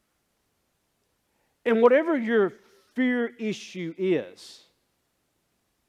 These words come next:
it says probably more about your faith in your God than it does about your fear of your enemy. Probably says more about your,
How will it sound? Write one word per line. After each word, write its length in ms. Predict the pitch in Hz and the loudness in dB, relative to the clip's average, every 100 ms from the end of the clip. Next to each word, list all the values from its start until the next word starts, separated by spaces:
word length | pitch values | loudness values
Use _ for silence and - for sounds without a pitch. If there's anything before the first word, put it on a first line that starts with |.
| _ _ _ _ _ _ _ _ _ _ _ _ | _ _ _ _ _ _ _ _ _ _ _ _
it 120 | 196 | -4
says 440 | - 247 311 247 - _ _ | -2 0 2 0 -4 _ _
probably 520 | - 226 220 175 180 170 | -4 -2 -2 -2 -2 -2
more 440 | 160 208 240 196 | -2 0 2 0
about 380 | 160 151 170 151 | -4 -4 -4 -2
your 160 | 165 | -6
faith 500 | 151 _ 202 190 170 180 | -8 _ -2 -2 -4 -10
in 180 | 170 160 | -6 -4
your 140 | 151 | -4
God 460 | 131 160 165 139 127 | -4 -4 -2 -4 -6
than 100 | 139 | -8
it 160 | 139 131 | -8 -8
does 320 | 143 143 - | -6 -6 -8
about 320 | 151 135 135 131 | -12 -8 -8 -10
your 140 | 131 | -16
fear 380 | - 147 147 147 | -14 -10 -10 -10
of 280 | 139 131 113 | -10 -10 -12
your 300 | 127 127 - _ _ - | -12 -12 -12 _ _ -8
enemy. 360 | 143 92 71 _ _ _ _ _ _ _ _ _ _ _ _ _ _ _ _ _ _ _ _ _ _ _ | -8 -8 -16 _ _ _ _ _ _ _ _ _ _ _ _ _ _ _ _ _ _ _ _ _ _ _
Probably 260 | 254 320 285 | 0 2 0
says 300 | - 240 170 | 2 0 2
more 180 | 208 220 | 0 2
about 220 | 208 190 | 2 0
your, 180 | 190 | -4